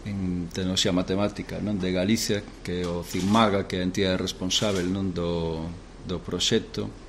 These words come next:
pois a verdade que estamos moi entusiasmados, non, co que se vai poder facer, eh, non só o día da observación do eclipse, que con certeza é o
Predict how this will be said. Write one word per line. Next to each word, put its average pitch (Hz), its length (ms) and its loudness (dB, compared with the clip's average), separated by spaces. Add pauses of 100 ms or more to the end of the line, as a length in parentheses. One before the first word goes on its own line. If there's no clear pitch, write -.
(720)
pois 92 240 0
a 85 80 0
verdade 87 240 0
que - 0 -
estamos 92 720 0 (640)
moi 92 480 4
entusiasmados, 101 880 2
non, 101 160 -2
co 92 160 -6
que 92 320 2
se 92 160 0
vai 95 160 0
poder 95 240 -2
facer, 123 640 4 (320)
eh, 87 480 -2
non 92 160 0
só 98 280 2
o 90 40 2
día 92 160 4
da 87 560 2
observación 87 480 -2
do 87 80 0
eclipse, 82 480 -2
que 80 320 -8 (400)
con 92 80 -4
certeza 87 560 -2
é 87 160 4
o 82 720 2